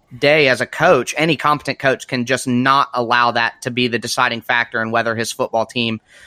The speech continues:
succeeds or fails. So I think it'll be a combination of it's not a good environment to kick field goals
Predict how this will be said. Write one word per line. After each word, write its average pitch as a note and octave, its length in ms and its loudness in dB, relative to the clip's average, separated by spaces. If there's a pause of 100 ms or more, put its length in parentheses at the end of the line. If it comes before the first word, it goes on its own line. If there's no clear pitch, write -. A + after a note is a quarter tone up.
succeeds C3 640 0
or G#2 120 -4
fails. D2+ 520 -6 (240)
So B2+ 640 4
I C3+ 160 2
think E3+ 200 0
it'll C3+ 140 2
be C3+ 140 2
a A#2+ 40 0
combination C#3+ 640 0
of G#2 320 -2 (440)
it's - 260 -4
not C#3 380 2
a C3+ 60 -2
good C#3 200 0
environment C3+ 560 2 (160)
to - 80 -4
kick - 240 -4
field F#3+ 260 2
goals G3+ 400 0